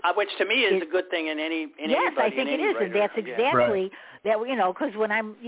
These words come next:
Speaker 2: 'cause when I'm listening to a book, it's like I'm listening to you talk. You know what I mean?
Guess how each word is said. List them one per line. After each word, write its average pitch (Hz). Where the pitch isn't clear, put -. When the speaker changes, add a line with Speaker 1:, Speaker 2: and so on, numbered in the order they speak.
Speaker 2:
'cause 220
when 208
I'm 202
listening 240
to 269
a 262
book, 277
it's 349
like 262
I'm 226
listening 226
to 226
you 269
talk. 147
You 202
know 196
what 196
I 220
mean? 240